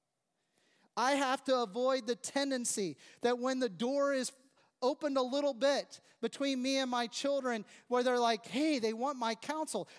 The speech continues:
that I don't just run in and take up all the space because I can get over exuberant in the moment. I need to be like, "All right, a little chill coming in,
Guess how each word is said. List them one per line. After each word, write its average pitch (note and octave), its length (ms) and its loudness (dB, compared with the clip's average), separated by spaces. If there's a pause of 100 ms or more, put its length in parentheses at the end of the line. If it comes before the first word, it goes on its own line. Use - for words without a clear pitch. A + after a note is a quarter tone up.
that A#3 100 2
I B3 80 4
don't D4 240 0
just A3+ 160 -4
run C#4 300 2
in C#4+ 320 2 (160)
and B3 200 2
take D4+ 260 2
up C4+ 160 0
all B3 160 2
the A3+ 100 -2
space - 720 -4 (580)
because B3+ 400 0
I B3+ 140 2
can B3+ 140 -4
get A#3+ 160 0
over C4 340 -4
exuberant G#3 640 -6
in G3 160 -4
the G3+ 60 -4
moment. G#3+ 640 -6 (1160)
I A#3 140 2
need C#4 260 0
to B3+ 100 0
be B3 260 0
like, G#3+ 280 2 (340)
"All F4 180 -4
right, F4+ 180 -8
a - 1120 -18
little B3+ 120 -2
chill C4 380 2
coming B3 340 -2
in, B3+ 300 0